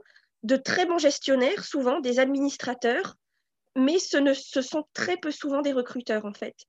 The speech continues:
ni des managers, d'ailleurs. Dans beaucoup de cas, ce ne sont ni des recruteurs, ni des managers. Et c'est une problématique qui fait que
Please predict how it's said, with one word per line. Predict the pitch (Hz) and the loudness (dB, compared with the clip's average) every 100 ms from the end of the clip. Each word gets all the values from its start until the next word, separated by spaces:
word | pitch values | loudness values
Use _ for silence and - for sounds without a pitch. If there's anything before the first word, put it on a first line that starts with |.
| - - _ | -20 -20 _
ni | 247 311 | 4 4
des | 277 | 4
managers, | 262 240 247 220 190 196 | 2 2 2 0 -4 -4
d'ailleurs. | 202 196 190 - - _ | -6 -4 -6 -12 -20 _
Dans | 220 214 | -2 -2
beaucoup | 247 254 214 | -2 -8 -10
de | |
cas, | - 277 | -4 -4
ce | - 226 | -4 -10
ne | |
sont | 214 220 | -8 -6
ni | 240 | -4
des | 262 | -4
recruteurs, | 226 233 233 247 277 240 | -4 -6 -8 -6 -6 -4
ni | 262 | -4
des | 247 240 | -2 -2
managers. | 233 208 202 202 - _ _ _ _ _ _ | -2 -4 -8 -10 -12 _ _ _ _ _ _
Et | 254 | -4
c'est | - 311 | 0 2
une | 294 277 262 - | 4 2 0 -4
problématique | - 294 294 277 269 359 381 | 0 2 4 2 0 -2 -4
qui | - 262 | -4 -8
fait | - 294 | -4 -6
que | - 269 | 2 4